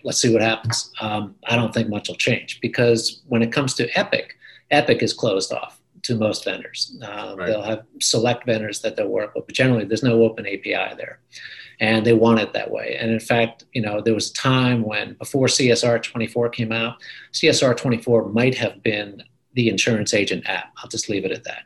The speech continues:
Speaker 1: So,
Speaker 2: Right.
Speaker 1: and they chose to build it internally. Um, Hawksoft has been awesome.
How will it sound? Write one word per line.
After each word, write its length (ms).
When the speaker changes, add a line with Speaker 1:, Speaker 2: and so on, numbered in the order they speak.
Speaker 1:
So, 380
Speaker 2:
Right. 80
Speaker 1:
and 120
they 80
chose 320
to 60
build 240
it 140
internally. 600
Um, 380
Hawksoft 580
has 140
been 220
awesome. 420